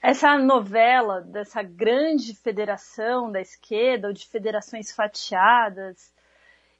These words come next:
e qual vai ser o destino da noiva mais cobiçada da política atualmente, que é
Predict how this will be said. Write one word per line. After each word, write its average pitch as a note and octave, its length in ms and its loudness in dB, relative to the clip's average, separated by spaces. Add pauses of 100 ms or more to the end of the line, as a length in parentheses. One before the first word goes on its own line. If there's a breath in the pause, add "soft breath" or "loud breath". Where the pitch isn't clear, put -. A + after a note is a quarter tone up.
e C#4+ 120 -2
qual C#4 560 2
vai A#3+ 200 -8
ser B3+ 260 -10
o B3 60 -8
destino G3+ 960 -6
da G#3 160 -4
noiva G#3 360 -4
mais G#3+ 320 -4
cobiçada G#3 640 -2
da F#3+ 120 -2
política G3 500 -8
atualmente, G3+ 680 -8
que B3 200 0
é A3+ 280 4